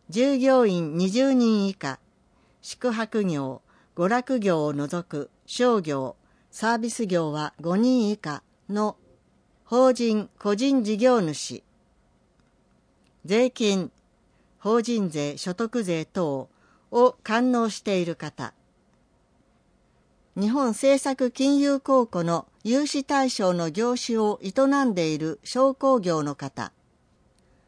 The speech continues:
商工会議所の経営、金融指導を受けて事業改善に取り組んでいる方。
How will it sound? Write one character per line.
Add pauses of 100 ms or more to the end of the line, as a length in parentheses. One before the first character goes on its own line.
(360)
商
工
会
議
所
の
経
営、 (160)
金
融
指
導
を
受
け
て (340)
事
業
改
善
に
取
り
組
ん
で
い
る
方。